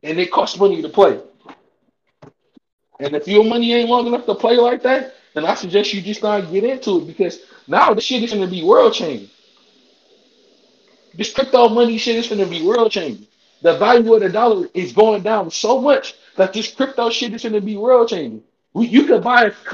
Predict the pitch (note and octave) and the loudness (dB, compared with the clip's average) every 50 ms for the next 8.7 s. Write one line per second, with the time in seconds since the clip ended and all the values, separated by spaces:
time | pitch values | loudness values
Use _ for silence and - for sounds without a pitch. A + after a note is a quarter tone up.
0 | - - C#4 - - - - B3 C#4 G#3+ F#3+ E3 - - - A#3+ C4+ C4+ B3 A3 | -12 -12 -12 -16 -16 -14 -10 -6 -2 0 0 0 -2 -4 -4 -2 2 2 2 2
1 | G3+ F3+ D#3+ C#4+ F#4+ - - A3+ G3 E3+ D3+ C#3+ D3 C#3 C#3 C#3 A2 G2 _ _ | 0 -2 -2 -2 -2 -2 -2 -4 -4 -2 -2 -2 -4 -4 -6 -8 -12 -16 _ _
2 | _ _ _ _ _ _ _ _ _ _ _ _ _ _ _ _ _ _ _ _ | _ _ _ _ _ _ _ _ _ _ _ _ _ _ _ _ _ _ _ _
3 | - A#3 - C#4+ C#4 B3+ B3 C#4+ D4+ D4 C4 B3+ A#3+ A#3+ A#3+ A#3 A3+ F#3 _ - | 2 4 4 6 4 4 4 4 2 2 2 2 2 4 4 2 0 -4 _ -20
4 | B2+ C#3+ E3+ G3+ A#3 C4+ C4 B3 B3+ D4+ E4 A3+ A3+ A3+ A#3+ A#3+ A#3 - F#3 F#3+ | -16 -10 -6 -4 -4 -4 -4 -2 0 0 -2 0 0 2 0 0 0 -2 -6 -8
5 | G#3+ G#3 B3+ C#4 D#4 - C#4 B3 D4 - - - B3+ B3 G#3+ B3 A3 A#3+ A#3+ - | -4 0 2 2 2 2 0 -4 -4 -6 -4 -4 -4 -4 -4 -2 -2 -2 -2 -2
6 | - A3+ - - - - G#3+ B3 A#3 G#3 G3+ G3 F#3 D#3+ E3 - A3+ - A#3 B3 | -4 -8 -8 -8 -8 -8 -6 -6 -6 -6 -6 -6 -6 -6 -10 -10 -6 -6 -4 -2
7 | B3+ A#3 A3+ B3+ B3 D#4 - - - C#4 C4+ B3+ B3 - C#4 A3+ - - - F#4 | -2 -2 -2 -2 -4 -4 -2 0 0 0 0 -2 -4 -4 -10 -14 -12 -6 -4 0
8 | G4+ G4 D#4+ A#3+ D3 D3+ D3 C3+ - G3+ A#3 C4+ C#4 - | 0 2 0 0 -2 -4 -4 -6 -6 -2 -2 -2 -2 -4